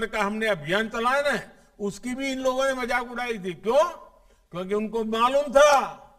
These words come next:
कि मशीन आएगा, लोग अंगूठे की छाप लगाएंगे तो सच का सच चलेगा और इसको रोकने के लिए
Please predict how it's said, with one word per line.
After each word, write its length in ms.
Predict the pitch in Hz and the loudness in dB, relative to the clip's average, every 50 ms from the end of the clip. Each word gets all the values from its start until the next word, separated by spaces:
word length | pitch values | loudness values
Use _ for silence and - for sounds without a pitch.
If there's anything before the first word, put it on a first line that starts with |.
| _ _ _ _ _ _ _ _ | _ _ _ _ _ _ _ _
कि 100 | 190 196 | -2 0
मशीन 540 | 202 196 196 202 208 202 - 220 240 240 240 | 0 0 0 0 0 0 0 -2 -2 0 2
आएगा, 720 | 233 226 226 233 233 220 220 226 226 226 226 226 226 214 226 - _ _ _ _ _ _ _ _ _ - | 4 4 6 6 4 4 4 4 4 4 4 2 0 -4 -10 -16 _ _ _ _ _ _ _ _ _ -12
लोग 260 | 135 156 185 202 190 | -4 0 0 2 2
अंगूठे 480 | 196 190 196 202 196 214 202 202 208 208 | 0 -2 -2 -2 0 0 2 4 2 2
की 140 | 220 220 190 | 2 -2 -6
छाप 360 | - - 202 208 226 220 220 | -4 -4 -2 -2 -2 -2 -2
लगाएंगे 800 | 226 220 220 220 226 226 233 233 226 226 240 247 247 240 240 233 247 - - _ _ _ _ _ _ _ _ _ - | -4 -2 2 2 2 2 2 0 0 0 0 0 -2 -2 -4 -8 -10 -16 -20 _ _ _ _ _ _ _ _ _ -10
तो 100 | 180 175 | -10 -10
सच 280 | - - 185 185 180 | -8 -8 -8 -8 -8
का 180 | - - 208 202 | -6 -2 -2 -2
सच 280 | 196 - 190 208 196 208 | 0 0 -2 -2 -2 -2
चलेगा 520 | - 220 208 214 233 254 262 262 269 269 269 262 - - - - - _ _ _ _ _ _ _ _ _ _ _ _ _ _ _ _ | 0 0 2 2 2 2 6 6 8 6 6 4 0 -6 -16 -20 -20 _ _ _ _ _ _ _ _ _ _ _ _ _ _ _ _
और 200 | - 143 151 151 156 | -6 -4 -4 -4 -4
इसको 360 | 160 - - - - 196 208 | -8 -12 -10 -4 0 2 4
रोकने 480 | 196 196 202 196 - 202 208 208 214 208 | 4 4 4 4 2 0 -2 -2 -2 0
के 160 | 190 214 208 | 0 0 0
लिए 600 | 208 208 214 214 214 214 208 202 185 156 123 104 | 0 0 2 4 4 4 4 2 0 -2 -6 -12